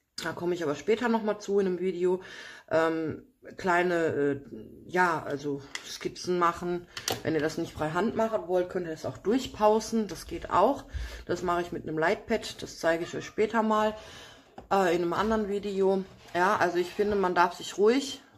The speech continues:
Hilfslinien machen, um vielleicht noch erstmal die Proportionen korrekt hinzubekommen und, ähm, später dann freihand zu zeichnen. Ja, also es ist nicht verwerflich, sich Hilfslinien zu machen, oder es ist auch nicht verwerflich,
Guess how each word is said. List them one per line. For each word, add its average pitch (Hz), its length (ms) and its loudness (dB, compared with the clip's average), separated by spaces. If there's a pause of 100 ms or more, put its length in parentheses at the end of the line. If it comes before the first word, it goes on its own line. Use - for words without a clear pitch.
(120)
Hilfslinien 185 580 0
machen, 170 460 -2 (360)
um 208 260 0 (220)
vielleicht 175 340 4
noch 160 140 -4
erstmal 165 280 -2
die 165 80 -6
Proportionen 185 680 0 (120)
korrekt 175 340 -2
hinzubekommen 175 840 -2 (440)
und, 156 340 -2
ähm, 160 540 -2 (140)
später 170 380 2
dann 147 180 0
freihand 131 360 -2
zu - 100 -10
zeichnen. - 440 -12 (160)
Ja, 160 120 2
also 160 320 4
es - 120 -6
ist - 160 -2
nicht 233 220 2
verwerflich, 175 580 2
sich - 140 -12
Hilfslinien 170 520 -4
zu 147 100 -12
machen, 151 200 0
oder 131 120 -2
es 127 100 -8
ist 151 100 -4
auch 156 120 0
nicht 160 180 -12
verwerflich, 156 560 0